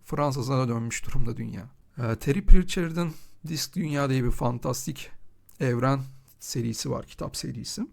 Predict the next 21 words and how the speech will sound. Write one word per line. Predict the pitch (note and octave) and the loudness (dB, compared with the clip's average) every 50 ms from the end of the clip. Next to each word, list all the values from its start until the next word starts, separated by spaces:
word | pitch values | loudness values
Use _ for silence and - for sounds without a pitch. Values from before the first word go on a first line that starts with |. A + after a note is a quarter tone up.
| - - - - | -14 -20 -8 -2
Orada | F3 F3 G3 G3 F#3+ F3 D3 | 0 2 2 2 2 2 2
anlatılan | C3+ C#3+ D#3 D3+ D3+ C#3 - F3+ D#3 B2 A#2 C#3 - - - _ _ - - - - - - | 2 2 0 -2 -4 -4 -4 -4 -4 -4 -4 -6 -10 -16 -20 _ _ -20 -20 -20 -20 -12 -6
ve | D#3 D#3 D3 - - - - - - _ _ _ _ - | -4 -4 -4 -4 -6 -12 -20 -20 -20 _ _ _ _ -10
bir | D3+ D#3 F#3+ F#3 D3 C3+ | -4 -2 -2 -2 0 0
benzeri | C#3 C3+ C3+ C3 A#2+ C#3+ C#3 C#3 D3+ C3+ | 0 2 2 2 0 0 0 0 0 0
de | B2 A#2+ - - - - _ _ | -2 -2 -4 -8 -14 -20 _ _
sanırım | - - - D#3 C#3 C3+ C3+ C3 A#2+ B2 B2+ | -14 -10 -8 -6 -4 -2 -2 -2 -2 -2 -4
bir | B2+ B2+ - - - - - _ _ _ _ _ _ _ - | -4 -4 -6 -10 -12 -16 -20 _ _ _ _ _ _ _ -8
eski | C#3 C3 - - - D#3 D3 C3+ | -6 -6 -6 -6 -6 -4 -4 -2
bir | C3+ C3+ - - - - - - _ | -2 -4 -6 -10 -16 -20 -20 -14 _
İngiliz, | C#3+ C#3 C3+ C3+ C3+ C3 C3 C3 C3+ C3+ - - - - - - - _ _ _ - | -6 -4 -2 0 0 2 2 0 0 0 -2 -4 -4 -6 -10 -16 -20 _ _ _ -8
ne | C3 C3+ C3+ A#2 | -6 -4 -4 -2
derler, | A#2 A#2 A#2 A#2 A2+ - - - - - - - - _ | -4 -4 -4 -4 -6 -8 -10 -12 -16 -18 -20 -20 -14 _
mizah | - B2 A#2+ B2+ A#2 G#2+ C#3 C#3 C3+ - - - - | -4 -2 0 0 2 2 2 2 4 4 4 4 4
dergisi | E3 B2+ A#2+ A#2+ A#2+ A#2 - - D3+ | 2 0 0 0 -2 -4 -4 -4 -4
mi | C#3+ C3 A2 | -4 -2 -2
diyeyim? | A2+ A#2 A2 - - - - - - | -4 -6 -6 -8 -12 -18 -20 -12 -6
Öyle | E3 C#3 C#3 C3 C3+ B2+ | -4 -2 0 0 0 -2
bir | B2 A#2 | -2 0
dergide | B2+ B2+ C3 B2+ A#2 B2 A#2 A2+ A#2+ - - - - - - - | 0 0 0 0 -2 -4 -4 -6 -6 -8 -10 -14 -20 -20 -12 -8
veya | D3 D3 C#3+ C3+ | -6 -4 -2 -4